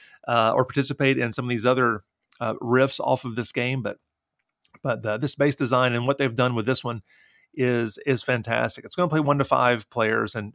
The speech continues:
forty minutes or less, usually less. And if you don't know, this is a very light cooperative card game where you're using the icons from other players' cards as well as your own cards. And that, to me, that's one of the fascinating things about the Marvel United games. I love the simplicity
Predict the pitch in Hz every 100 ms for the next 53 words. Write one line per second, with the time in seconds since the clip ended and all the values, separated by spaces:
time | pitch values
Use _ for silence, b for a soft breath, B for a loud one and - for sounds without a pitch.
0 | _ 170 147 131 127 123 - 165 147 117
1 | 113 113 - 170 185 135 123 113 110 -
2 | - b b b b b b - 127 127
3 | 120 147 147 135 127 127 123 117 131 107
4 | 117 127 - 135 131 131 120 107 - 123
5 | 117 110 110 107 110 117 143 139 127 123
6 | 135 147 131 127 123 - B B B B
7 | B _ - 170 151 160 151 139 147 156
8 | 127 117 - - - - 135 131 131 -
9 | 139 120 143 139 127 123 120 120 113 117
10 | 120 104 92 _ _ - 113 98 104 127
11 | 127 151 139 123 131 113 117 120 117 127
12 | 113 101 110 110 104 101 110 113 110 107
13 | 113 107 110 110 104 104 107 104 117 113
14 | 120 117 - 113 - 120 131 117 107